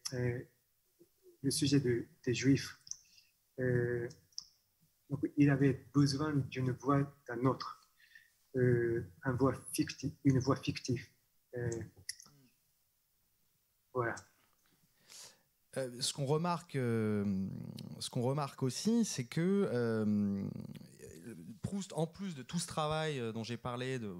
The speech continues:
Speaker 2: dont on a parlé de l'analogie et de l'humour, euh,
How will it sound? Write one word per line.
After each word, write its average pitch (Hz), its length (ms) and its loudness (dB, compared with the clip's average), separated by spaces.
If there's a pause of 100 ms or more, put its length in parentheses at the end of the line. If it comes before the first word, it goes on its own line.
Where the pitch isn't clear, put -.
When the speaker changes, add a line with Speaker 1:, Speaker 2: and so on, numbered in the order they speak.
Speaker 2:
dont 104 160 -10
on 110 80 -4
a 110 80 -4
parlé 117 200 -4
de 107 40 -2
l'analogie 107 580 -2
et 131 100 -2
de 120 80 -4
l'humour, 135 520 0 (600)
euh, 123 640 0